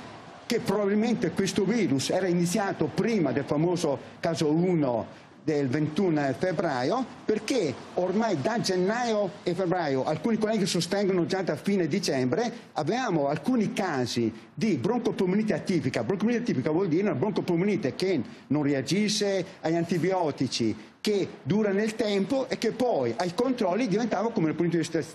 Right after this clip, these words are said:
interstiziale, che ormai abbiamo imparato tutti che è una delle caratteristiche del coronavirus.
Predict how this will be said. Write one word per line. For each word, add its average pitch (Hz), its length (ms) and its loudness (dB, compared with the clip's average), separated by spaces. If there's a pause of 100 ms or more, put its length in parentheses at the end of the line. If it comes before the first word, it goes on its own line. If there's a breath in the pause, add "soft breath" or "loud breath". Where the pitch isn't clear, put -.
interstiziale, 160 880 -2 (260 loud breath)
che - 80 -4
ormai 170 220 0
abbiamo 156 240 2
imparato 147 400 0
tutti 165 260 0
che - 120 -2
è - 20 2
una 151 140 2
delle 151 140 0
caratteristiche - 540 -2
del 151 100 -2
coronavirus. 131 640 0